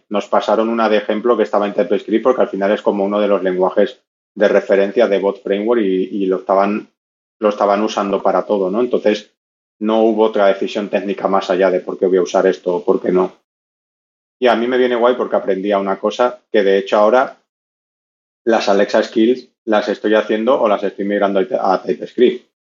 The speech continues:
Entonces, en ese sentido, por una cosa o por otra, al final siempre encuentras una forma de, de, de que te recompense, ¿no? El,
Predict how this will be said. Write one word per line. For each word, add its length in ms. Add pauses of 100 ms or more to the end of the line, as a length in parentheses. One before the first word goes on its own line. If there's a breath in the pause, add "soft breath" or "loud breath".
(600)
Entonces, 500
en 100
ese 180
sentido, 1300 (800)
por 120
una 180
cosa 240
o 60
por 120
otra, 200
al 80
final 300
siempre 280
encuentras 440
una 160
forma 300
de, 300 (400)
de, 640
de 140
que 100
te 120
recompense, 640
¿no? 160
El, 640